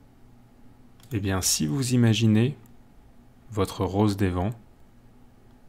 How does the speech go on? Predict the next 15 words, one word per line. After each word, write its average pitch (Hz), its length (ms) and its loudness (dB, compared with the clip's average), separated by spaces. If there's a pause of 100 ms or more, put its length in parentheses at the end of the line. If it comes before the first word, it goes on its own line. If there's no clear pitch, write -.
(3500)
d'accord ? 107 380 -6 (1040)
Ici, 117 280 0
on 101 120 4
a 82 140 0
zéro 87 340 2
degré, 104 460 0 (340)
là, 104 220 0
on 95 180 0
a 101 240 0 (1500)
cent - 420 0
quatre-vingts 101 460 -2
degrés, 85 300 -8 (720)
d'accord ? 107 400 -6 (1300)
Eh 120 100 4
bien, 113 260 2